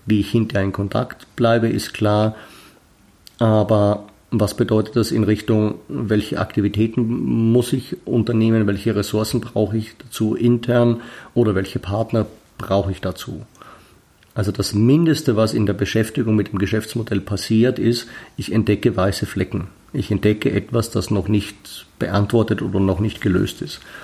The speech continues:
Und es ergibt ganz arg viel Sinn, das vorzubeantworten, bevor ich mich hinsetze und einen Businessplan zusammentackere.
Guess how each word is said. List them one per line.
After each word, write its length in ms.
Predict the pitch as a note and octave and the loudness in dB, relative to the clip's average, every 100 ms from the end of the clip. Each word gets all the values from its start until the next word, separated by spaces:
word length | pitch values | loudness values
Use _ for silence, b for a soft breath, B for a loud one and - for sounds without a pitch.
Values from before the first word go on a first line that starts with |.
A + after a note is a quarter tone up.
| B B B - | B B B -4
Und 120 | G#2 | -2
es 140 | F2+ | -2
ergibt 640 | - G#2 - G#2+ - A2 - | -6 -6 -2 -2 0 -4 0
ganz 260 | A2+ A#2 | 2 2
arg 280 | - G#2+ G#2 | 2 0 0
viel 160 | A2+ G2+ | -2 0
Sinn, 300 | - A2+ A2 | 2 2 2
das 160 | G2 | -2
vorzubeantworten, 1200 | - - G#2+ B2 C3 C#3+ A#2 A2 A2+ A#2+ A2 A2+ G#2+ | -4 0 4 4 2 0 0 2 2 2 2 2 0
bevor 480 | - - G#2 A2+ | -2 0 2 4
ich 120 | A#2 G#2+ | 2 2
mich 360 | G#2+ - - - | -2 -2 -14 -8
hinsetze 600 | G2+ G#2+ A2 A#2 A2 - - | 0 2 2 0 -2 -6 -4
und 240 | G#2+ G#2 | -2 -2
einen 260 | G2 F#2+ G2+ | -2 -4 -4
Businessplan 600 | G#2+ G#2+ - G#2 F2+ G2+ | -4 -4 -4 -4 -2 -2
zusammentackere. 880 | - - G2 G#2+ - F2+ G#2 A2+ | -4 -6 -4 -6 -8 -10 -10 -14